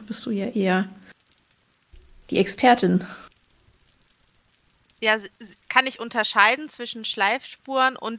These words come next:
Speaker 2: den Spuren von der Person, die schleift? <laughs> Also erkenne ich, ob das, ob ich, sehe ich da was Tierisches? Sehe ich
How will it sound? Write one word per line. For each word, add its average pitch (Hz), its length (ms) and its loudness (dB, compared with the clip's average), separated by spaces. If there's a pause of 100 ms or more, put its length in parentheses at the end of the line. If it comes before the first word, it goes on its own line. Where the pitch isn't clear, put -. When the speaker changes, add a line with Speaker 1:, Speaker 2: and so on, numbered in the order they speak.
(140)
Speaker 2:
den 226 180 -2
Spuren 233 540 -10
von 208 240 -4
der 202 140 0
Person, 214 680 -8 (640)
die 190 240 -16 (320)
schleift? 196 600 0 (500)
<laughs> 349 80 -8 (2750)
Also 202 160 -6
erkenne 226 480 0
ich, 220 100 0
ob - 140 -6
das, - 240 -8 (460)
ob 190 100 -4
ich, 202 200 -10 (400)
sehe 214 160 4
ich 214 120 -2
da 196 420 4 (140)
was - 220 -8
Tierisches? 294 960 -2
Sehe 214 200 -2
ich - 180 -14